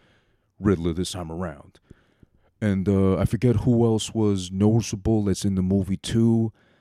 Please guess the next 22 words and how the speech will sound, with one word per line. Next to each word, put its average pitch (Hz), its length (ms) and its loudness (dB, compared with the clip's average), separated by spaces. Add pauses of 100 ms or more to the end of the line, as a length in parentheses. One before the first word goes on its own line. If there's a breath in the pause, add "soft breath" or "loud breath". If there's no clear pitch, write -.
(180 soft breath)
But 104 120 2
besides 98 440 -2
that, 92 260 -4
obviously, 85 760 -6 (340 soft breath)
there 101 200 4
is 95 140 2
the 87 80 0
very 87 280 2
fine, 104 640 -2 (1120)
there 87 120 -4
is 85 160 -6
the 92 40 -6
very 85 280 -2 (100)
cute - 260 -4
looking, 165 380 0 (1400)
very 117 240 4
pretty, 117 380 2 (720)
and 104 200 2 (240)
not 113 220 -4
to 113 100 -8 (840)
objectify 104 840 -4
her 95 220 2